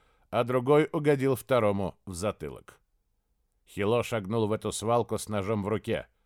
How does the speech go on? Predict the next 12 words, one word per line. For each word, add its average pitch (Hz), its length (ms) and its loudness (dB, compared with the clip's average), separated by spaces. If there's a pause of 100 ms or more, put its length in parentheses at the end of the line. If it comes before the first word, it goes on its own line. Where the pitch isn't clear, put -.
(300)
схватил 131 540 0
полицейского 131 800 0
сзади 120 600 2 (260)
и 147 140 2
перерезал 127 640 4
ему 107 460 -2
горло. 92 540 -6 (360)
Второй 123 480 2
противник 131 640 0
бросил 127 460 2
пустой 120 440 0
дробовик 117 640 2